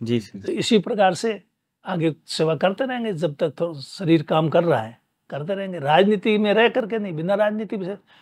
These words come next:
Speaker 2: अब मैं राजनीति में अस्सी से कितने, इतने वर्षों से, लेकिन मैं नहीं कर पाया। और ये मेरे जमाई ने, बेटी ने, अ, राजनीति में वो है ही नहीं। लेकिन फिर भी उन्होंने इतना बड़ा ये काम किया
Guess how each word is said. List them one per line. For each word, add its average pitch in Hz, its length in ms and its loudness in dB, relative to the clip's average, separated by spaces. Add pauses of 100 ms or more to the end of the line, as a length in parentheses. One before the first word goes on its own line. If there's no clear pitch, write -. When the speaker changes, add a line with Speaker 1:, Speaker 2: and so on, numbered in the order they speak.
(100)
Speaker 2:
अब 165 100 -4
मैं 190 220 8
राजनीति 185 460 0
में 208 140 -4
अस्सी 202 300 -4
से 208 120 -6
कितने, 185 280 -10
इतने 208 260 -2
वर्षों 202 340 2
से, 156 200 -6 (340)
लेकिन 143 280 -4
मैं 190 140 2
नहीं 214 140 -2
कर 180 140 -4
पाया। 151 260 -10 (460)
और 180 180 4
ये 185 300 8
मेरे 156 880 -6
जमाई 165 340 2
ने, 185 140 4
बेटी 165 340 2
ने, 170 100 2
अ, 143 100 -8 (1000)
राजनीति 180 440 2
में 185 60 6
वो 190 100 12
है 151 120 8
ही 220 60 8
नहीं। 214 160 2 (560)
लेकिन 165 260 0
फिर 185 200 4
भी 202 240 2
उन्होंने 196 360 2
इतना 185 280 0
बड़ा 175 240 0
ये 170 140 0
काम 165 280 -2
किया 160 320 -2